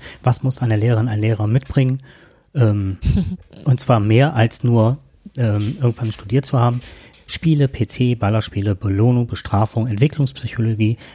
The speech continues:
Speaker 1: Behinderungsformen, Hilfsangebote für Kind-, Kinder, Jugendliche und Erzieher und Erzieherinnen,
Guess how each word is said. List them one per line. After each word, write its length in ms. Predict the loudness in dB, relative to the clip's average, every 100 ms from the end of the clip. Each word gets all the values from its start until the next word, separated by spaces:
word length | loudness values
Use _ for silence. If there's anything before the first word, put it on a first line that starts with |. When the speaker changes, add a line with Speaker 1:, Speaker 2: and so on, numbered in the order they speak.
| -2
Speaker 1:
Behinderungsformen, 840 | 2 4 2 0 -4 0 2 2 2
Hilfsangebote 680 | 0 2 0 2 0 0
für 120 | -6 -4
Kind-, 200 | -4 0
Kinder, 240 | 0 2
Jugendliche 600 | 0 -2 -4 -2 -4 -2
und 80 | -4
Erzieher 520 | -4 -6 0 2 2
und 120 | 0
Erzieherinnen, 580 | -4 -4 -4 -2 -2 -4